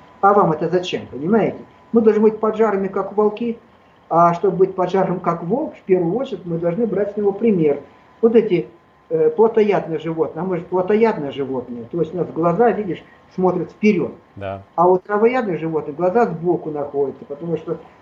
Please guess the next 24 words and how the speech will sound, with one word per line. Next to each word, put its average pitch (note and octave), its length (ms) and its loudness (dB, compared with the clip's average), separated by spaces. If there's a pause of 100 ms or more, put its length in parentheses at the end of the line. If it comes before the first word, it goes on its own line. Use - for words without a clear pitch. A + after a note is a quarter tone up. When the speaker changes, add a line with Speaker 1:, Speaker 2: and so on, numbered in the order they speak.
(100)
Speaker 1:
мы F3 180 6
же - 80 -2
вперёд F#3 400 2
смотрим, G#3+ 320 -2
как - 220 -4
у E3 40 0
волка, E3 540 0
как C3 200 -12
у, D3+ 200 -4 (340)
там, C#3+ 220 -4
льва, E3+ 500 2 (240)
чтобы, D#3 400 -4 (800)
э, C#3 420 -6 (960)
добыть G#3 420 4
себе D#3+ 260 -4
пищу, - 440 -2
понимаешь, E3 540 0
чтобы, D3 440 -2 (340)
э, C#3+ 220 -2 (320)
настичь G#3 440 0
эту D3 140 -6
добычу, E3 500 0 (220)
вперёд F#3+ 380 0
смотрим. A2+ 360 -12